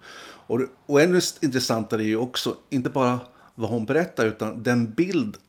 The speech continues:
som hon vill förmedla av Finland. Vad har hon eller de andra då plockat upp som är så intressant så de vill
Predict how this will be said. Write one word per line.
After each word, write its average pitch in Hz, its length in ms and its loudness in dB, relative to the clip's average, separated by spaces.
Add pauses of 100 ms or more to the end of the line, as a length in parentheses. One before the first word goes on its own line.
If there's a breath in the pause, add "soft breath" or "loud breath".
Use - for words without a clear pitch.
(160)
som 104 320 -4
hon 113 300 0
vill 110 120 0
förmedla 135 460 -4
av 71 160 -12
Finland. - 460 -12
Vad 113 180 0
har 127 240 2 (180)
hon 165 320 2 (400 soft breath)
eller 131 120 -2
de 123 140 4
andra 107 260 0
då 95 120 -2
plockat 117 380 -2
upp - 420 -4
som 117 220 -2
är 110 100 2
så 110 160 -4
intressant 107 500 -6
så - 100 -8
de 95 140 -8
vill 95 120 -8